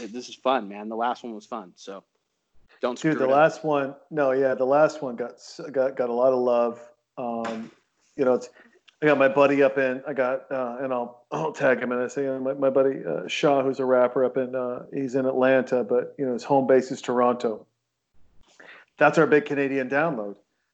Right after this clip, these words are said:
Speaker 2: because Shaw reposted this with his, you know,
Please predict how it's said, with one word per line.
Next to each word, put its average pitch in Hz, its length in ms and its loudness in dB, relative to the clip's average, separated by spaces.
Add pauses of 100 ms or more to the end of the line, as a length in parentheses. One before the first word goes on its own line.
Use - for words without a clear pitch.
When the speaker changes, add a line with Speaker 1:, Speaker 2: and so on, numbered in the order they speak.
Speaker 2:
because 156 320 0
Shaw 131 540 -2 (120)
reposted 139 920 -2 (1000)
this 135 640 0 (1300)
with 143 120 -2
his, 143 280 0 (240)
you 143 80 -8
know, 123 260 -4